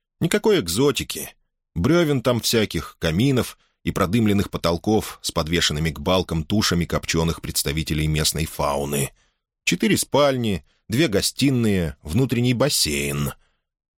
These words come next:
Минимум, рассчитанный на четырех любителей одиночества. Да, телетайпная, она же и библиотека, с видеокассетами, разумеется.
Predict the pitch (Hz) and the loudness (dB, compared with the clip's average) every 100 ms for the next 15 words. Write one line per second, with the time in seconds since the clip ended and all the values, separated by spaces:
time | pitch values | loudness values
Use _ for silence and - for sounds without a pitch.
0 | - 92 156 160 147 135 110 107 117 101 | -4 2 4 4 2 2 2 2 0 0
1 | 92 90 87 - - 92 - 87 92 - | 2 2 0 -2 0 -2 0 -2 -2 -2
2 | 78 78 78 90 76 69 - - 73 71 | -2 -2 0 0 0 -2 -4 -4 -6 -10
3 | - _ _ - - - - _ _ 131 | -10 _ _ -16 -14 -16 -20 _ _ 2
4 | 190 202 160 - 160 175 - 107 104 101 | 4 4 2 0 2 2 2 2 4 2
5 | 98 95 90 80 - _ - 107 156 135 | 2 2 2 0 -4 _ -2 2 2 2
6 | 90 85 76 69 - 143 139 107 85 - | 0 0 -2 -2 2 0 2 0 -2 -6
7 | - 95 82 76 78 - 120 107 92 80 | -4 -2 0 0 0 2 0 2 0 0
8 | 78 78 76 71 69 - 71 | -4 -4 -4 -4 -2 -2 -4